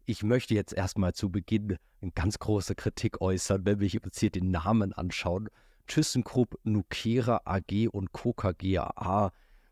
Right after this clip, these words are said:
Reinhard, du hast es schon ein bisschen angesprochen, der ThyssenKrupp-Konzern hat ja eine bewegte Vergangenheit hinter sich, einen großen Verfall als Industriekonzern, muss man sagen, in den letzten zehn Jahren.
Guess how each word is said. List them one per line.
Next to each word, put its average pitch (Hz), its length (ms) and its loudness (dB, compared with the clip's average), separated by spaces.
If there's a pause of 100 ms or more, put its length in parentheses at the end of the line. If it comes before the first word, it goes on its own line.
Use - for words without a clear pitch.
(160)
Reinhard, 98 360 2
du 87 80 2
hast 90 140 -2
es - 60 -8
schon 90 200 0
ein - 20 -4
bisschen 90 220 -2
angesprochen, 98 640 -2
der 85 160 -2
ThyssenKrupp-Konzern 95 1120 -2
hat 87 160 -2
ja 90 60 -2
eine 90 100 -2
bewegte 90 460 -2
Vergangenheit 85 640 -2
hinter 101 280 -2
sich, - 340 -4
einen 85 160 -2
großen 92 500 -2 (360)
Verfall - 500 0
als 95 200 0
Industriekonzern, 90 960 -2
muss 87 220 -4
man 85 120 0
sagen, 87 360 -2
in 85 80 0
den 85 80 0
letzten 85 420 -4
zehn 82 300 -2
Jahren. 78 480 -2